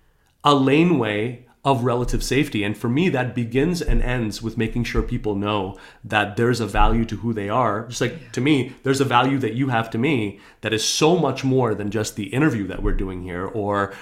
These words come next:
Speaker 1: be, having a chance to, to, to, in some ways, communicate to your audience. I respect who, who you are. I respect the journey. I, I, I respect the, the courage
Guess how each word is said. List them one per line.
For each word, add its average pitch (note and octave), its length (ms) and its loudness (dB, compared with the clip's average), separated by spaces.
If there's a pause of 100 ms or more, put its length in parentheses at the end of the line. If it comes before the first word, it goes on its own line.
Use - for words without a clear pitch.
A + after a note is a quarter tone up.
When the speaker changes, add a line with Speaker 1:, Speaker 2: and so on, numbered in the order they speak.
(120)
Speaker 1:
be, B2 140 -2
having A#2+ 240 0
a A2 80 0
chance G#2+ 280 -6
to, C3 200 4
to, G2+ 380 -4
to, G#2+ 280 -2
in G#2+ 120 -4
some A2 180 -2
ways, G#2 220 -2
communicate G#2+ 480 -4
to - 80 -6
your G2+ 160 -2
audience. G#2 340 -2 (480)
I C3+ 100 6
respect C3+ 440 2
who, C3+ 220 -4
who C#3+ 120 0
you C#3 300 0
are. B2 240 6
I G#2+ 80 -4
respect A#2 380 -2
the B2 60 0
journey. C3 300 2
I, G2 80 0 (160)
I, G#2 60 -2 (200)
I A#2+ 60 -2
respect A#2 400 -2
the, G#2+ 120 -2
the G#2+ 180 -8
courage - 580 0